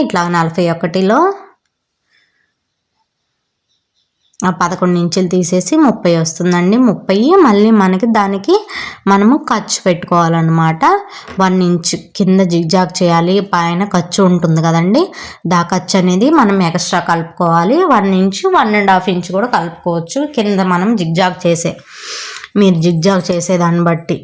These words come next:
హాఫ్ ఇంచ్ పోతుందా, వన్ ఇంచ్ పోతుందా అని చూసుకొని ఇట్లాగా పెట్టేసుకోండి.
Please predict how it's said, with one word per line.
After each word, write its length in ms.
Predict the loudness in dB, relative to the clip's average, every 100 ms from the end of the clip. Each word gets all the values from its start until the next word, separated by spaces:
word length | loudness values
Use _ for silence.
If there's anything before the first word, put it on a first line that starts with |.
| -14 -20 -20 _
హాఫ్ 220 | 0 2 2
ఇంచ్ 160 | 2 0
పోతుందా, 420 | 0 0 0 2 2
వన్ 160 | 2 0 -2
ఇంచ్ 140 | -4 -6
పోతుందా 420 | -4 0 2 2 2
అని 100 | 0 0
చూసుకొని 480 | -2 -2 -2 0 0 -4 -18 -20 _ -4
ఇట్లాగా 340 | 0 0 0 0 -2
పెట్టేసుకోండి. 840 | -2 -2 -2 -2 -2 -2 0